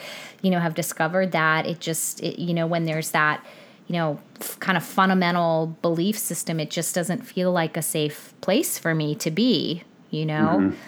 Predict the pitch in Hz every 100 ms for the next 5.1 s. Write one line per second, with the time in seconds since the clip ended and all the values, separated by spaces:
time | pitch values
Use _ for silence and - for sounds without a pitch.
0 | - - - - 175 165 156 156 165 160
1 | 156 151 156 160 - _ _ - 190 170
2 | 175 165 175 170 165 156 156 - 165 160
3 | 160 - - 175 156 170 175 151 143 143
4 | 147 156 - 156 151 - - 156 147 147
5 | 147